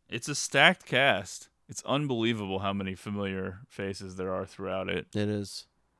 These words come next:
Speaker 2: Another thing Nolan would go on to do, too,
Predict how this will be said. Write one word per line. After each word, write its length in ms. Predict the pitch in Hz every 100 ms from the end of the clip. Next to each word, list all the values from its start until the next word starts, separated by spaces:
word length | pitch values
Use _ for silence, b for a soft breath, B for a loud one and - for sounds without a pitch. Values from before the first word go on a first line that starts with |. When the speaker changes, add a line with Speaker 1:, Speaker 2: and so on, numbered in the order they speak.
| _ _
Speaker 2:
Another 340 | 123 127 175
thing 240 | 170 131 104
Nolan 340 | 98 113 95
would 140 | 92 -
go 140 | 95
on 160 | 87 98
to 100 | 92
do, 220 | 95 90
too, 360 | - 104 90